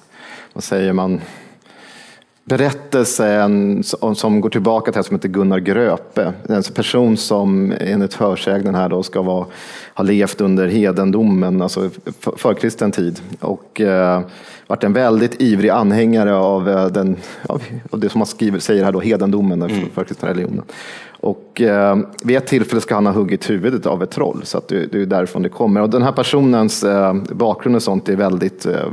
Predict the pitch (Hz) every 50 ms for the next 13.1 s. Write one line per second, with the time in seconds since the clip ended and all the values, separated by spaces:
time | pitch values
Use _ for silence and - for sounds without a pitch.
0 | - - - - - - - - - - - - - - 113 107 - - - -
1 | - - - - - - - - - - - - - - - 104 95 92 90 -
2 | - 104 98 95 95 95 - 98 90 90 92 90 - - - - - 110 113 127
3 | 139 139 123 80 90 120 147 - - 127 127 113 - 123 110 117 110 - - 107
4 | 98 101 104 95 92 95 98 98 98 95 95 95 95 95 101 98 95 98 90 -
5 | - - 196 - 98 87 - - - 196 190 185 - - 107 101 - - - -
6 | 98 - - - - 95 95 95 92 95 92 90 90 90 85 82 - - - -
7 | - - - - _ _ - - - - - - - - - - - 107 110 110
8 | 101 107 107 - - - 110 101 107 101 - 101 - - 110 101 - - - 98
9 | 90 92 90 90 90 90 87 85 90 90 90 92 87 - 107 101 101 107 101 95
10 | 90 90 87 - - 95 87 90 82 - 90 87 82 80 - - - _ _ _
11 | _ _ _ _ _ _ _ _ _ - 82 80 80 78 78 76 76 73 - -
12 | _ _ _ _ - - 87 90 87 - - 98 - - - 87 82 90 80 80
13 | 82 82